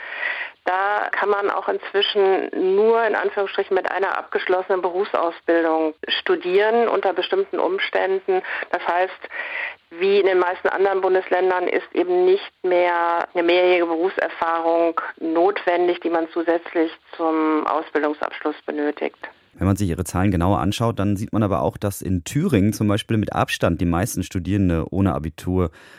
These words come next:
Speaker 2: an den Hochschulen eingeschrieben sind. Wie kommt das denn?
Speaker 1: Ja, das kommt daher, dass eine private Hochschule, die E-U-Hochschule, ähm, ihren Hauptsitz verlagert hat von Nordrhein-Westfalen nach Thüringen, also genauer genommen nach Erfurt.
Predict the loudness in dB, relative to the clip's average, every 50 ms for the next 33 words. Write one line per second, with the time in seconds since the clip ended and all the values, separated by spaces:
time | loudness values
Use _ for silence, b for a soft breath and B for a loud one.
0 | B B 0 4 4 4 4 4 2 0 0 -2 -2 0 0 0 0 0 -2 -2
1 | -2 0 0 0 0 -2 -2 -4 -6 -8 -4 -2 -2 0 0 0 0 0 -2 -2
2 | -2 -4 -8 _ _ _ _ _ _ _ _ _ _ _ B B B B B B
3 | B B B B B _ 0 2 2 2 0 -2 -4 -4 -4 -2 0 0 0 0
4 | 0 0 0 0 2 2 2 2 2 2 0 -2 -2 -2 -2 -2 -4 -8 -12 -14
5 | -8 -4 0 0 0 0 0 0 -2 0 0 -2 -2 -2 -2 0 2 0 0 0
6 | 0 0 2 2 4 4 4 2 0 0 -4 -4 -2 -2 0 -2 -2 -4 -4 -4
7 | -2 -2 -2 -2 -4 -4 -2 0 2 2 4 4 2 0 0 -2 -2 -4 -2 0
8 | 0 0 2 2 2 2 2 2 0 -2 -4 -10 -8 -2 0 2 2 2 0 0
9 | 0 -2 -4 -4 -4 -4 -4 -4 -6 -4 -2 0 0 0 0 0 -2 -2 -2 -2
10 | -2 -2 -2 -4 -6 -8 -6 -4 -2 -2 -2 -2 -2 -4 -4 -2 -2 -4 -4 -6
11 | -6 -4 -2 -2 0 0 0 0 0 0 -2 -2 -2 0 0 -2 -2 -4 -4 -6
12 | -8 -12 -12 -10 -4 0 0 2 4 4 4 4 2 2 0 -2 -2 -2 -2 -2
13 | 0 0 0 -2 -4 -8 -14 -16 -16 -16 -16 -10 -8 -4 -2 0 0 0 0 0
14 | 0 -2 -2 -2 -2 -2 -2 0 -2 -2 -2 -2 0 0 0 0 -2